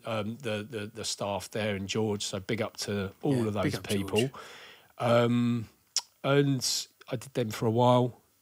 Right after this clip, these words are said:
Speaker 1: So I did that, and that really, for me, as an out-of-towner, that felt significant that I was, you know, showing that you could be bumpkin and,
Speaker 2: For the
Speaker 1: and have some
Speaker 2: bringing.
Speaker 1: relevance, you
Speaker 2: Yeah.
Speaker 1: know.
Speaker 2: Yeah,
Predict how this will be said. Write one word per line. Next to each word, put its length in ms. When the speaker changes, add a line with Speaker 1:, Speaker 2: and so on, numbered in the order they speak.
Speaker 1:
So 200
I 40
did 200
that, 280
and 120
that 160
really, 240
for 160
me, 240
as 100
an 100
out-of-towner, 920
that 240
felt 340
significant 800
that 80
I 100
was, 320
you 100
know, 220
showing 800
that 320
you 180
could 200
be 100
bumpkin 640
and, 220
Speaker 2:
For 160
the 80
Speaker 1:
and 100
have 180
some 200
Speaker 2:
bringing. 40
Speaker 1:
relevance, 640
you 220
Speaker 2:
Yeah. 100
Speaker 1:
know. 180
Speaker 2:
Yeah, 280